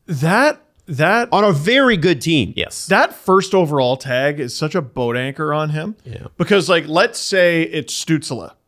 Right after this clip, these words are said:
Speaker 1: who is having the struggles that Lafreniere has had.
Speaker 2: Mm-hmm.
Speaker 1: Because he's a third overall pick and not first, it's so much easier to trade him for another top prospect who, like, t-, it, you know, also just could use a change of scenery
Speaker 2: Mm-hmm.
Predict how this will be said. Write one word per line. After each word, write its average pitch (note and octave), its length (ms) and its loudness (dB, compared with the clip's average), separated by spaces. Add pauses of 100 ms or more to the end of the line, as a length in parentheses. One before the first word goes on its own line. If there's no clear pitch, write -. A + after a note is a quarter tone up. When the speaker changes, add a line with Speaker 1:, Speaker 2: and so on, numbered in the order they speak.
(140)
Speaker 1:
who C#3 200 0
is B2 140 0
having B2 320 0
the A#2 80 -8
struggles A2+ 440 -6
that A2+ 160 -8
Lafreniere A2 500 -6
has A2 120 -12
had. G2 260 -16 (540)
Speaker 2:
Mm-hmm. E2 180 -4
Speaker 1:
Because A3+ 260 0
he's B3+ 160 -2
a A#3 40 -8
third D3+ 320 0
overall C3+ 400 0
pick A#2+ 240 -8
and A#2 100 -4
not A2 240 -6
first, - 600 -12
it's B2+ 120 -12
so C#3 120 0
much D3 180 -2
easier C#3+ 300 -4
to B2+ 80 -8
trade A#2 320 -4
him A#2+ 360 -8
for B2+ 240 -6
another A2+ 540 -8 (600)
top - 440 -2
prospect A#2+ 800 -4 (160)
who, G#2+ 540 -6 (800)
like, A2+ 240 -4
t-, - 160 -16
it, - 240 -12 (240)
you E3+ 140 -2
know, G2+ 180 -8 (180)
also D3+ 460 0
just B2+ 300 -6
could A#2+ 180 -8
use A2 220 -6
a G#2+ 60 -16
change G#2+ 320 -8
of G#2 80 -12
scenery A#2 540 -10
Speaker 2:
Mm-hmm. G2+ 300 2